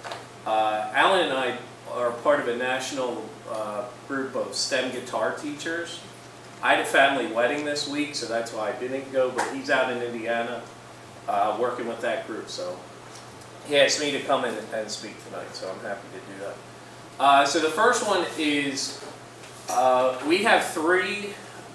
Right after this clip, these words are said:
Um, we had three levels of woodworking, and now this year we have a fourth, because freshmen coming into the high school can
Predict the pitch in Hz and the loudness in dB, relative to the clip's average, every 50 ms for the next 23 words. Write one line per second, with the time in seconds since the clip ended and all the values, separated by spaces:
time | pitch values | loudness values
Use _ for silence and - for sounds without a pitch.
0 | - - 123 123 123 117 113 113 113 117 117 117 110 - - - - - 131 131 | -8 -4 -2 -2 -2 -2 -2 -4 -6 -8 -10 -12 -14 -16 -16 -18 -14 -10 -6 -6
1 | 135 135 - 170 175 185 - - - - - - 131 135 147 151 160 165 156 143 | -6 -2 6 8 10 10 10 10 8 2 -2 -6 -2 0 2 2 2 2 4 6
2 | 135 135 135 139 143 139 123 123 107 123 131 139 139 160 156 156 156 156 160 143 | 8 8 8 6 4 0 -2 -4 -6 -2 -2 0 2 4 4 4 2 0 -2 -4
3 | 139 131 123 123 120 117 117 113 135 135 135 - - 139 131 127 117 117 131 120 | -4 -2 -2 0 -2 -2 -2 -2 -2 -2 -2 -2 -2 -4 -4 -4 -2 0 0 0
4 | 117 - - - - - - 127 117 123 135 117 - - - - - - - - | 0 0 -4 -6 -8 -8 -6 -6 -2 0 0 0 0 -2 -6 -10 -14 -16 -16 -18
5 | - - - - - - 127 123 - 151 127 - - - - 135 127 131 131 - | -18 -18 -18 -18 -12 -8 -8 -6 -2 -2 -2 -2 -2 -4 -2 2 4 4 4 2
6 | - 147 139 139 139 143 131 127 123 123 123 123 - 139 117 110 110 110 120 120 | 0 -4 -6 -4 -4 -4 -4 -4 -4 -4 -6 -6 -6 -6 -4 -4 -4 -2 -4 -4
7 | 117 - - 120 120 117 117 113 113 | -4 -6 -6 -6 -8 -8 -8 -10 -10